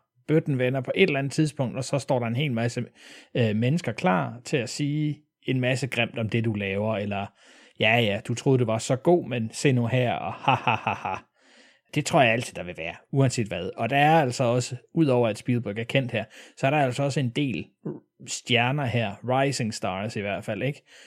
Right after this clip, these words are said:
Som næsten ikke kunne gøre noget forkert. Og det, at de så lige pludselig heller ikke kan holde skuden i vandet, gør jo også bare, at det, det er mere ammunition. Det, det er mere brænde på bål til de her mennesker, som virkelig har lyst til, at der er nogen, der skal ned med nakken over, at den her film er så dårlig.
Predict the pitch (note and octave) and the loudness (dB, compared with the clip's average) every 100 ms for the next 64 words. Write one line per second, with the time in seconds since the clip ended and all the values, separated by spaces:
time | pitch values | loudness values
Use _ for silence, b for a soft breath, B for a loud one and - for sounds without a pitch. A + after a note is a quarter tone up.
0 | B - B2 B2 A#2 - A#2 A#2+ A2+ G#2+ | B -2 0 2 0 0 -4 -4 -2 0
1 | A2 A#2 - - A#2+ F2+ - - _ - | 2 0 -2 -2 -2 -2 -4 -16 _ -14
2 | - B2 D#3 D#3+ - - D3+ C#3+ C3 B2+ | -8 0 2 2 0 -4 -4 0 0 0
3 | C3+ C#3 B2 A#2 F3+ F#3 G2 - A2+ A#2+ | -2 -4 -4 -2 2 2 0 0 0 0
4 | A#2+ - b b b b C3 G#2+ A2+ G#2+ | -2 -4 b b b b 2 4 4 2
5 | G#2+ - _ - B2+ B2+ B2+ A2 A#2+ B2 | -2 -6 _ -4 2 4 6 6 6 4
6 | G2 - B B B B _ - C3+ C#3 | 2 -4 B B B B _ 2 4 4
7 | B2+ C3 - A2+ A2+ A2+ C3 B2 A2+ A2 | 2 -2 0 0 0 0 0 2 0 0
8 | A#2 B2 B2 F#2+ G2 G#2+ C3 G#2 C2 - | 0 2 2 0 -4 -2 -2 -2 -6 -16
9 | _ - B2 A2+ A#2+ C3 C#3 G#2+ A2+ B2+ | _ 0 0 2 0 2 2 0 -2 -2
10 | B2 G2+ B2+ A2+ G2+ - G#2 A2 A2 A2+ | -4 0 0 0 -2 -6 -4 -2 -2 -2
11 | B2 A2+ G#2+ G2+ B2 A#2+ G#2 G2+ A#2+ - | -2 -6 -6 -2 -2 -2 -4 -4 -6 -6
12 | F#2+ G2+ G#2 G#2+ A2+ A2 G#2+ F#2 G2 G2 | -6 -4 -4 -4 -4 -4 -4 -4 -4 -4
13 | A2 A2+ - G#2 G#2 G#2 G#2 A2 F2 G2+ | -4 -6 -6 -6 -6 -8 -6 -8 -6 -8
14 | A2 - F2 F2+ F#2+ | -8 -6 -6 -6 -8